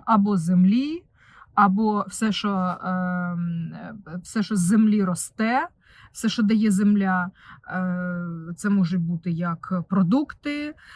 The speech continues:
це можуть бути корисні копалини, тобто все, що пов'язано з землею і з її скарбами. І, типа, якщо про що була мова, питання, то мов-, мова була про це.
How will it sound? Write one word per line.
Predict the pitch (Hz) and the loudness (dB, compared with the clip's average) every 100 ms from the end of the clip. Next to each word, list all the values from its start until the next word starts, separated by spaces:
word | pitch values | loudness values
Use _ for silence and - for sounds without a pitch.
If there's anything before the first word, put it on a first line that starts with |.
| - - | -20 -6
це | 208 | 0
можуть | 196 196 175 175 | 4 4 2 0
бути | 170 190 170 185 180 175 | 0 -2 -2 -4 -2 -2
корисні | 190 185 170 196 | 0 0 2 0
копалини, | 175 170 240 269 277 277 254 247 247 240 | 0 0 4 4 4 -2 -2 -2 -4 -4
тобто | - 190 - 185 180 170 | -4 -6 -2 -2 0 -4
все, | - 285 | -4 -4
що | 277 | -2
пов'язано | 214 226 214 208 | -4 -2 0 2
з | 185 | 2
землею | 214 220 247 320 294 254 | 4 4 2 -2 -6 -2
і | 208 | 0
з | 202 | 2
її | 226 220 | 2 0
скарбами. | - 180 180 180 156 135 - - _ _ _ _ _ _ _ _ - _ _ - | 0 0 2 0 -2 -8 -14 -18 _ _ _ _ _ _ _ _ -20 _ _ 0
І, | 247 269 277 254 - _ _ _ _ - _ 208 - | 2 4 2 -4 -6 _ _ _ _ -20 _ -10 -2
типа, | 220 233 | 0 2
якщо | 226 226 - 262 | 2 0 0 -2
про | - - 247 | -2 -4 -2
що | - 233 | 0 2
була | 196 202 202 | 2 2 2
мова, | 320 415 247 | 2 0 0
питання, | - 233 226 196 165 156 - - | -2 -4 0 2 0 -6 -10 -4
то | 196 | -2
мов-, | 285 359 294 | 0 -4 -4
мова | 220 302 320 254 | -4 -2 0 0
була | 214 240 254 | 2 2 2
про | 220 214 | -2 -6
це. | - - 190 165 | -6 -4 -4 -4